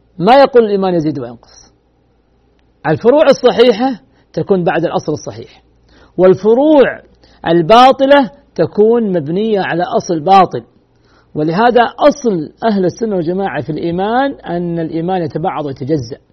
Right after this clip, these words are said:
وأصل قول أهل البدع في الإيمان أن الإيمان شيء واحد. دائمًا معرفة أصول أقوال الفرق، آه، يسهل لك فهم، آه، عقيدتهم،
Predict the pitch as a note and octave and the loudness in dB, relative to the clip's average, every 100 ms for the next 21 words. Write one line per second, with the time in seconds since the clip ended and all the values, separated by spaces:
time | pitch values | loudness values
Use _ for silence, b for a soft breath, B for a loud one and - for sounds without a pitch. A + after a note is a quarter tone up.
0 | _ b b b b E3 G3 C4+ - A3 | _ b b b b -4 0 0 2 0
1 | - A#3+ A3 F#3+ F3+ F#3 A3 D#3+ C#3+ E3 | 4 4 6 4 2 0 0 -2 -2 -4
2 | E3+ F#3 G#3+ F#3+ F3 F#3 F#3+ - F#3 F3+ | -4 -4 -4 -4 -4 -4 -4 -2 0 0
3 | D3+ B2+ - - D3+ A#3+ C4+ A#3 G3 F3+ | -2 -8 -18 -10 2 2 2 0 0 -2
4 | G#3+ G3+ F3 F3 - F#3 - A#3 G3 D#3 | -2 -2 -2 -4 -6 -8 -2 2 2 0
5 | E3+ F3+ G3+ G#3 F3+ - D#3 D#3+ - - | -4 0 2 2 -2 -2 -4 -4 -8 -20
6 | _ b b b - D3 D3+ D3 D3 D3 | _ b b b -4 0 2 2 2 0
7 | D3+ C#3 C#4 B3+ F#3+ G#3+ F#3+ G#3+ - - | 0 2 4 4 4 2 2 0 0 -8
8 | - b b b D3 G#3 A3 F3+ F3 D#3+ | -20 b b b -6 0 0 2 2 0
9 | - b b b D3 D3 D3 C#3+ C#3 C#3+ | -2 b b b -2 0 0 -2 -4 -6
10 | D#3 D#3 G3+ G#3 A3+ C#4 | -2 -2 -2 0 0 0